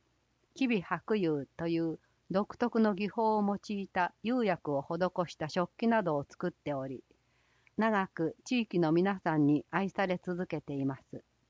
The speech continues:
購入場所、きび焼き窯元工房、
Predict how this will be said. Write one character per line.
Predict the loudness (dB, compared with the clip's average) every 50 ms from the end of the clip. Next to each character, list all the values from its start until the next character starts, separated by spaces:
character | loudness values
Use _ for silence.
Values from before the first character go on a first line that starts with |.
| _ _ _ _ _ _ _ _ _ _ _ _ _ _ _ _ _ _ _ _ _ -4
購 | 0 2 4 6
入 | 6 6 4 4 2 0
場 | -2 -4 -6 -4
所、 | 0 0 0 0 -2 _ _ _ _ _ _ _ _ _ _ _ _ _ _ _ _ _ _ _ -8
き | -6 -2
び | 0 2 2
焼 | 2 2 0 -2 -6 -4
き |
窯 | -2 0 2 2 2
元 | 2 2 0 0 -4 -4
工 | -2 0 2 2 2 0
房、 | 0 -2 -4 -4 -6 -10